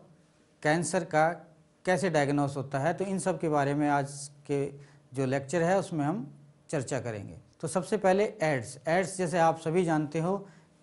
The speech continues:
एड्स का मतलब एआईडीएस यानी कि Acquired Immunodeficiency Syndrome, इसका ये मतलब होता है। And aids is a constellation of disorders that follow infection by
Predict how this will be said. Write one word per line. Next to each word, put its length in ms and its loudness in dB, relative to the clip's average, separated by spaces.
एड्स 240 2
का 120 0
मतलब 460 0
एआईडीएस 840 2
यानी 120 0
कि 100 0
Acquired 680 4
Immunodeficiency 960 0
Syndrome, 480 -2
इसका 240 2
ये 180 6
मतलब 300 2
होता 300 2
है। 340 -2
And 240 -2
aids 300 4
is 160 2
a 200 2
constellation 760 2
of 280 0
disorders 680 0
that 220 -2
follow 460 4
infection 580 -2
by 160 6